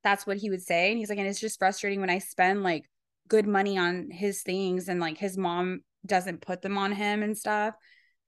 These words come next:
And I would, <sighs> I felt bad for him 'cause I'm like, "Well, do you think she does it on purpose, like, to piss you off? Like, you know, or do you think maybe she just doesn't take care of his things over there?" And he's like, "I don't know why she does it," but, like, that's the thing. Like, you don't know what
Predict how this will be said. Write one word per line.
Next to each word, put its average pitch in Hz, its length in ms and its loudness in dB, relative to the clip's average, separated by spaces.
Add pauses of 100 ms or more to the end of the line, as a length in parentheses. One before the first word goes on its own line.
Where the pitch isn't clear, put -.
(180)
And 247 140 4
I 240 120 4
would, 254 160 -2
<sighs> - 280 -6
I 240 160 4
felt 277 240 4
bad 190 220 6
for 233 120 0
him 208 240 0
'cause 214 140 -8
I'm 208 120 -2
like, 202 200 -2
"Well, 202 300 0
do 208 100 -8
you 202 60 -8
think 208 140 0
she - 100 -8
does 208 140 0
it 208 80 -2
on 175 120 -2
purpose, 220 360 -2
like, 208 140 -4
to 208 100 -2
piss 196 260 -6
you - 240 -10
off? 320 600 2
Like, 208 280 4 (340)
you 240 120 4
know, 233 200 8
or 214 140 4
do 208 140 -4
you 208 100 -2
think 202 320 0
maybe 196 260 0
she 208 120 -8
just 196 220 -10
doesn't 180 420 0
take - 160 -10
care 170 140 -2
of 170 60 -4
his 175 140 -6
things 208 320 0
over 226 180 -2
there?" 214 560 6
And 190 340 -2 (380)
he's 240 100 -4
like, 226 100 6
"I 240 80 8
don't 302 100 6
know 262 100 6
why 202 220 6
she 208 200 -6
does 180 240 0
it," 185 140 2
but, 220 100 4
like, 220 180 2
that's 226 280 0
the 302 120 2
thing. 240 260 2
Like, 202 180 0
you 214 160 4
don't 262 260 8
know 185 640 6
what 208 260 2